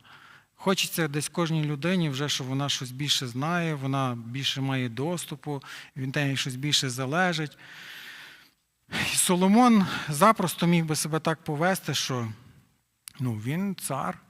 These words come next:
над великим народом, цар Божого народу. "Ну, якщо хочеш, Господи, додай мені, щоб я ще серед царів вирізнявся, е, хай багатства буде багато, щоб на мене вороги не нападали". Ну, десь таке би могло бути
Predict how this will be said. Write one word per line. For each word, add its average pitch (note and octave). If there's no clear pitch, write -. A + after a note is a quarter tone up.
над A2+
великим C3+
народом, C3
цар C3+
Божого C#3
народу. B2+
"Ну, D#3+
якщо D#3+
хочеш, F3+
Господи, D3
додай C3+
мені, F#3
щоб C3
я C3+
ще B2+
серед C3
царів D3
вирізнявся, C3+
е, A2
хай A#2+
багатства B2+
буде D3
багато, C#3
щоб -
на B2+
мене D3+
вороги B2+
не E3
нападали". C#3+
Ну, F#3
десь G#3
таке C#4+
би B3+
могло F#3
бути E3+